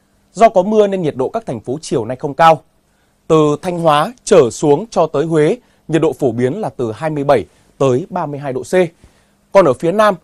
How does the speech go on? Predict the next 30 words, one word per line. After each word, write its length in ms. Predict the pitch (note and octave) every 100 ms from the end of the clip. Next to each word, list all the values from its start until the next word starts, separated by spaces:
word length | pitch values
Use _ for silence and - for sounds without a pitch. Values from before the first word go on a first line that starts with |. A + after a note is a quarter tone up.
| _ _ -
thành 160 | F#3
phố 160 | D#3+ F#3+
Đà 160 | G3+ D3+
Nẵng 280 | D3 F3+ B3+ _ _
trở 180 | F#3 C#3
vào 220 | D3 C#3
cho 140 | F3+
tới 140 | E3+ F3
thành 160 | C#3+
phố 120 | A2
Phan 200 | D3+ E3+
Thiết 220 | D3 A#3 - _ _ -
thì 80 | E3+
nhiệt 180 | D3+
độ 160 | C#3 D3
phổ 260 | - D#3 G2+
biến 320 | B2 B2+ G#3
là 120 | E3+
từ 360 | - C3+ A#2+ A2+
ba 200 | - F3+
mươi 240 | F3 F3+ E3 _ _ _
cho 160 | D3+
tới 320 | C3+ B2+ A2 F3
ba 140 | F3
mươi 120 | B2+ B2
hai 140 | A#2
độ 80 | A2
C. 100 | - E3 D#3 _ _ _ _ _ _ _ _ _ _ _ _ _ -
Trên 220 | F3+ E3+
biển, 220 | E3+ A2+